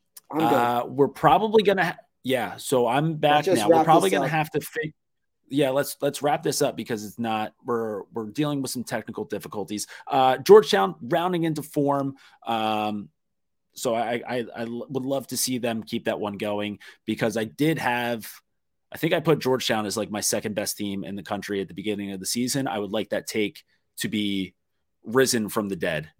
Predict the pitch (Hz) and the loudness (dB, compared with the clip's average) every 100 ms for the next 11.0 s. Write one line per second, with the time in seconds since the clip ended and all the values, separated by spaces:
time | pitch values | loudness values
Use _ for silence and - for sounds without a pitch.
0 | - 113 165 156 190 180 147 143 147 147 | -4 2 4 8 8 8 4 2 4 4
1 | - 113 113 147 156 156 _ _ _ _ | 2 -2 0 2 0 -2 _ _ _ _
2 | _ _ - 120 120 117 120 120 117 110 | _ _ -2 2 2 2 2 2 0 0
3 | 113 104 101 - 95 - 92 95 87 82 | -2 0 -2 -2 -4 -4 -6 -4 -4 -6
4 | 78 71 - 57 - _ _ _ _ _ | -6 -6 -8 -14 -14 _ _ _ _ _
5 | _ - 196 180 190 180 147 156 - _ | _ -4 2 4 2 0 -4 -4 -10 _
6 | _ _ _ _ - 143 139 139 131 131 | _ _ _ _ -4 0 0 0 -4 -8
7 | _ _ - - _ _ _ _ _ _ | _ _ -20 -20 _ _ _ _ _ _
8 | _ _ - 156 151 139 - 147 139 139 | _ _ -2 0 0 -2 -2 -2 -2 -8
9 | 135 131 127 131 127 127 _ - 131 127 | -6 -8 -8 -12 -14 -16 _ -10 -8 -8
10 | 123 120 127 127 123 123 120 - 123 | -8 -10 -10 -8 -6 -6 -8 -8 -8